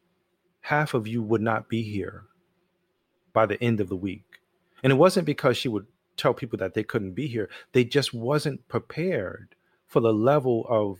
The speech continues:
scholastics, for the depths of the vibration that she was about to take them to, you know? And I was there, being,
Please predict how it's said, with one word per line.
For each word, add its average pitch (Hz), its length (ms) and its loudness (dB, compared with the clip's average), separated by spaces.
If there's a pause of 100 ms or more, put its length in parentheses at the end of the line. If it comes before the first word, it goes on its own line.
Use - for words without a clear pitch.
(120)
scholastics, - 1300 -2 (600)
for - 120 0
the 110 120 2
depths 95 640 -2
of 104 440 -2 (200)
the 107 80 -2
vibration 107 720 0
that 95 160 -6
she - 100 -6
was 110 160 -4
about 101 320 -6
to - 100 -14
take - 300 -12
them 90 160 -12
to, - 260 -16 (480)
you 110 80 0
know? 101 220 -2 (640)
And 120 100 4
I 123 60 4
was 123 220 4
there, 131 360 -2 (2250)
being, 139 640 4